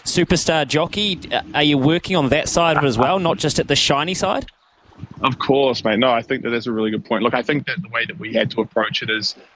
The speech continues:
Speaker 2: it's very hard to get people excited about stepping into or staying in an industry where they didn't feel like it had a future, right? And I think if we're being really honest with ourselves, if you took us back twelve months, you know, it was hard to see why you would step into it. And, um, that's just being honest about it. I think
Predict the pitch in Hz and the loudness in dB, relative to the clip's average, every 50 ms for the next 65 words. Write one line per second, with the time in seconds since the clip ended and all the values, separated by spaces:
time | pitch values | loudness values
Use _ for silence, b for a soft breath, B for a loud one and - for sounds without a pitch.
0 | _ - 107 107 123 127 127 120 120 117 110 110 110 - - - - - - 127 | _ -4 0 2 4 4 4 4 2 0 0 -4 -6 -6 -6 -6 -6 -6 -6 -6
1 | 107 - 113 107 - - 113 107 107 113 113 110 - - - - 123 117 - 113 | -4 -4 -4 -4 -2 -2 0 0 0 -2 -4 -4 -6 -6 -4 -4 -4 -2 0 -2
2 | 113 110 110 107 - 113 110 110 - - 120 147 147 120 113 113 107 110 113 107 | 0 0 -2 -2 0 -2 -2 0 0 0 0 2 2 2 2 2 2 2 2 2
3 | 107 - - 110 113 113 113 113 120 117 117 117 113 - - - - 120 117 - | 0 0 0 2 4 4 4 4 4 4 2 2 0 0 0 0 0 0 0 0
4 | - 110 117 143 - - - - - 123 - - - 123 127 123 120 - 123 120 | 0 0 2 2 0 0 2 0 0 2 2 0 2 2 0 0 -2 -2 -2 -2
5 | 113 117 - 131 120 110 120 104 - 117 110 117 117 117 113 117 123 113 117 110 | -2 -2 0 -2 0 0 -2 -2 0 -2 0 0 0 0 2 2 2 2 0 0
6 | 110 117 117 - - 123 120 120 113 - 143 139 156 175 165 156 - B B B | -2 -2 -6 -6 -2 0 0 0 2 2 0 2 2 0 -2 -4 -10 B B B
7 | B B _ _ - 120 - - 123 113 127 - - - 131 117 - - - - | B B _ _ -8 -8 -8 -8 -8 -6 -6 -8 -2 -2 -2 -2 -2 -6 -6 -4
8 | 123 117 110 113 117 131 165 175 - - - _ _ _ _ _ _ _ _ _ | -4 -4 -4 -4 -6 -6 -6 -6 -10 -14 -16 _ _ _ _ _ _ _ _ _
9 | _ - 135 117 110 110 107 113 135 131 113 - 123 123 123 123 123 - 110 - | _ -2 0 2 2 2 2 2 2 0 0 0 2 2 2 0 -2 -4 -6 -4
10 | - 127 120 123 117 110 113 113 120 120 120 120 120 135 147 - - - 131 - | 0 0 2 2 2 2 2 2 2 4 2 2 2 2 0 -2 -2 -4 -4 -4
11 | - 113 - - - - - - - 117 117 120 120 120 107 - 113 117 110 - | -4 -8 -6 -6 -4 -4 -2 0 0 0 2 2 2 2 2 2 2 0 0 0
12 | - 123 113 - 120 117 120 117 120 123 120 - - 117 123 123 143 156 135 113 | 0 -2 0 0 0 0 2 2 0 0 -2 -4 -2 0 0 0 0 0 -2 -2
13 | 110 - 131 127 123 - | -2 -2 -2 -2 -2 -4